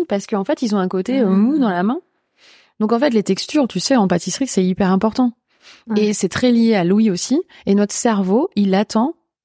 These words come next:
Speaker 1: euh, de certains aliments qu'ils fassent du bruit. Il attend que du feuilletage t'accroustille dans son, dans nos oreilles et dans notre palais. Et il s'attend aussi à ce qu'une mousse au chocolat, euh, ça fasse le bruit, euh, tu vois, de la mousse, la cuillère. Bah, tu, je pense que tu vois exactement
Speaker 2: Ouais,
Speaker 1: de quoi
Speaker 2: ouais.
Speaker 1: je parle.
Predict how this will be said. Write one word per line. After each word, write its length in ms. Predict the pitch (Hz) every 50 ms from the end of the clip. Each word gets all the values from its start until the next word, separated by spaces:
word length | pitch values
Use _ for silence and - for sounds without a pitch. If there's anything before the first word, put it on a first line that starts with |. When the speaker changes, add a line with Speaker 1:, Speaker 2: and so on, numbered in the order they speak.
| - -
Speaker 1:
euh, 380 | 190 185 180 180 180 175 175
de 140 | 170 165 175
certains 760 | 175 - 208 185 - - 202 190 185 180 175 175 170 170 170 165
aliments 300 | 185 180 180 196 233 285
qu'ils 160 | - - 190
fassent 220 | - - 220 214
du 80 | 220 240
bruit. 180 | 208 208 214 - _ - - _ _ -
Il 120 | 170 165
attend 200 | 175 180 - 240
que 40 | 226
du 120 | 214 202 196
feuilletage 360 | - 190 185 - 190 196 -
t'accroustille 600 | - 170 - - 175 - - - 175 190 233 214 - - - _ _ _ _ _ -
dans 200 | 185 170 180 180
son, 840 | - - 190 175 165 160 156 151 151 147 151 143 143 147 147 147 - - - - - -
dans 240 | 180 180 185 190
nos 180 | 190 185 180 165
oreilles 320 | 165 156 160 175 196 202 196
et 140 | 175 160 160
dans 160 | 160 160 156
notre 220 | 160 156 151 _ -
palais. 340 | - 165 156 180 262 - _ _ _ _ _ _ _ _ _ _ _ _ _ _ _ _ _ _ -
Et 60 | -
il 40 | 190 -
s'attend 320 | - 190 185 - 208 208
aussi 180 | 214 196 - 202
à 60 | 196
ce 80 | -
qu'une 160 | - - 180 175
mousse 220 | 185 196 - -
au 20 |
chocolat, 600 | 190 - 185 165 - 170 160 156 175 185 180 180 165
euh, 40 | 156 - - - - - -
ça 160 | - - - 180
fasse 280 | - 190 185 - -
le 100 | 190 180
bruit, 460 | 175 170 170 170 185 196 202 202 202
euh, 120 | 190 170 165
tu 120 | 160 - 180
vois, 100 | 180 180
de 60 | 180
la 100 | 175 170
mousse, 220 | 165 180 185 180
la 140 | - 175 160
cuillère. 480 | - - - 170 180 185 196 196 185 165
Bah, 60 | 165
tu, 100 | - - -
je 100 | - -
pense 160 | - 196 180
que 40 | -
tu 40 | -
vois 100 | 175 175 -
exactement 440 | - 196 180 180 202 208 - 254 240 247
Speaker 2:
Ouais, 240 | 247 254 262 269 330
Speaker 1:
de 40 | -
quoi 80 | - -
Speaker 2:
ouais. 60 | 302
Speaker 1:
je 20 | 302
parle. 300 | 240 240 285 254 185 175